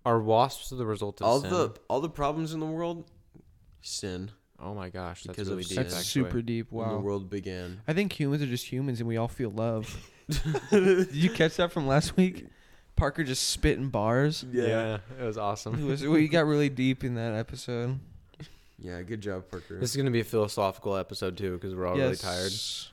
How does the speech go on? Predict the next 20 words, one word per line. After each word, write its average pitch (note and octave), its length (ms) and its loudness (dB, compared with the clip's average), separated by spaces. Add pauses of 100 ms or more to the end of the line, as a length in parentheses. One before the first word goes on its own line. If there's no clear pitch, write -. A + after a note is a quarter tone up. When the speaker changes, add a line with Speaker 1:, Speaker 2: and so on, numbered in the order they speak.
Speaker 2:
No. F#2+ 800 -4
Speaker 1:
We're A2+ 80 -8
just F#2+ 120 -10
gonna F#2 120 -6
talk F#2 200 -8
Speaker 2:
You D3+ 80 -2
guys E3 100 -2
are D3 60 0
Speaker 1:
about - 120 -4
Speaker 2:
tired? A2 560 -10
Speaker 1:
depth - 420 -6
of G2 120 -6 (100)
subjects. F#2 580 -8
Yeah, C3 200 -2
man, C3 240 -2
I've C3 100 -2
been C#3+ 140 0
up C3+ 120 -2
since, C3 220 -6
like, A2 260 -2